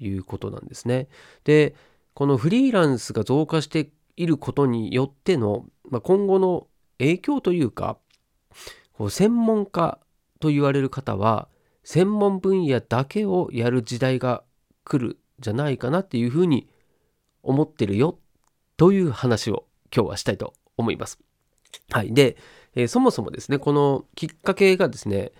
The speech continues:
本当は今日この話する予定じゃなかったんですけれども、あの、ボイシーっていうですね、音声アプリを聞いていてですね、いつも聞いているトッ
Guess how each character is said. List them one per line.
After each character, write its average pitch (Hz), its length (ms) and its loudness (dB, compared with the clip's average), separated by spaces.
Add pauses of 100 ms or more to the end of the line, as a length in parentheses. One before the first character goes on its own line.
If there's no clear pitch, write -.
(260)
本 214 160 4
当 220 80 2
は 214 80 -2
今 156 300 6
日 - 160 -20
こ - 160 -6
の 190 100 2
話 180 300 0
す - 100 -6
る 147 80 -2
予 151 140 0
定 151 100 -2
じ 139 80 -2
ゃ - 20 0
な 139 100 0
か - 80 -4
っ - 20 -4
た - 120 -10
ん - 40 -10
で - 80 -12
す - 60 -14
け - 100 -10
れ - 80 -12
ど 95 80 -6
も、 98 260 -2 (360)
あ - 40 -6
の、 104 120 -2
ボ 175 140 4
イ 240 80 0
シ 110 460 -4
ー - 300 -20
っ - 20 -20
て 117 80 -2
い 104 100 -2
う 90 60 -8
で - 80 -12
す 107 140 -8
ね、 113 60 0
音 131 140 4
声 135 160 0
ア 127 80 2
プ 113 140 -6
リ 98 300 -4
を 117 400 0
聞 113 200 -6
い 107 60 -8
て - 120 -6
い 107 180 -4
て 117 160 -10
で - 100 -14
す - 160 -18
ね、 104 140 -8 (680)
い 190 60 -2
つ 196 100 -6
も 110 220 0 (240)
聞 113 180 -4
い 104 60 -6
て 110 120 -4
い 107 120 -2
る 139 300 0 (1700)
ト 143 140 0
ッ 143 40 -8